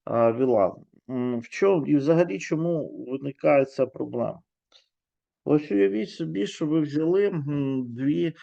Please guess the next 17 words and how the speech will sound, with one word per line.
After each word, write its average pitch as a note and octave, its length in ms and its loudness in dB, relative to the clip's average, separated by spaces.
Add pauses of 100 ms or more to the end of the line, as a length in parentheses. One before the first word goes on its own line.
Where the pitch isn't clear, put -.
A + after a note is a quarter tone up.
(280)
е, B2 420 2
об'єднали C#3 920 -2 (1160)
у C3+ 220 0
дві B2+ 280 0
мережі C#3+ 640 2
реальні B2 720 -2
в A2+ 180 -6
одну. A2+ 280 0
Відповідно, D#3+ 680 -4
вам D3 260 -2
зразу C#3+ 400 0
між B2 240 -4
ними D3 260 -4
треба B2+ 340 -4
прописати B2 640 -6
якусь A#2+ 360 -8
маршрутизацію. A2+ 1000 -10